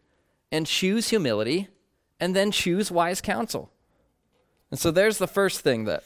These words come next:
that I think we can pull from Rehoboam to learn. And this next checkpoint, then, is to identify, to identify if you're gonna hear and choose wise counsel,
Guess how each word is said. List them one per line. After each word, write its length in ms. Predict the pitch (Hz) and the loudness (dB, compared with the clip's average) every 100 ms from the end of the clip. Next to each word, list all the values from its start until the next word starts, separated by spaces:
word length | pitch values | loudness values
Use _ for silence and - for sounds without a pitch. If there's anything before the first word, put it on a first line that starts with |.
| - | -4
that 120 | 107 | -4
I 40 | |
think 240 | 107 127 113 | -2 -4 -4
we 100 | 110 | -6
can 140 | 110 | -6
pull 200 | - 107 | -2 -2
from 240 | - 98 | -4 -8
Rehoboam 560 | 95 90 90 80 90 104 _ _ - | -6 -6 -6 -8 -10 -16 _ _ -6
to 100 | 104 | -4
learn. 320 | 90 71 - _ _ _ _ _ _ - - - | -4 -6 -12 _ _ _ _ _ _ -20 -16 -2
And 160 | 139 | 2
this 140 | 156 156 | 2 2
next 380 | 170 208 - - _ - | 0 -2 -4 -10 _ -2
checkpoint, 560 | 135 110 - 113 135 - _ - | -2 -2 -2 -2 -4 -8 _ -4
then, 260 | 120 120 | 0 0
is 120 | 139 - | 0 0
to 120 | 156 | 2
identify, 760 | 131 151 165 156 135 123 120 123 _ - 120 | 4 4 2 0 0 2 0 -6 _ -12 -2
to 160 | 170 | 2
identify 500 | 139 127 147 151 147 | 4 4 2 2 2
if 180 | 135 123 | 2 0
you're 100 | 147 | -2
gonna 140 | 139 117 | -2 -2
hear 240 | 151 143 | 0 0
and 100 | 123 | 0
choose 220 | 143 131 | -2 -2
wise 260 | 120 120 - | 0 -2 -2
counsel, 540 | 147 170 - 110 143 | -4 -4 -2 -2 -4